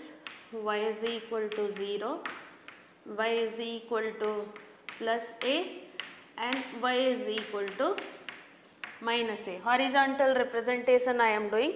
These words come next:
but we are drawing it where the displacement Y, what we know, Y is vertical. So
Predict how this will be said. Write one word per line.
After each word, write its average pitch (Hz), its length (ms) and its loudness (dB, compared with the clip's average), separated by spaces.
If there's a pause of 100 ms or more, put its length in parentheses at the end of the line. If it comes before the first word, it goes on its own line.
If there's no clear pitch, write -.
(440)
but 254 180 6 (340)
we 240 120 -2
are 240 120 6
drawing 233 320 0
it 226 340 -6 (440)
where 220 180 0
the 226 160 0
displacement 269 760 0
Y, 233 280 4
what 233 300 2
we 240 160 -4
know, 262 200 0
Y 240 160 0
is 226 360 0
vertical. 202 560 2 (680)
So 277 440 6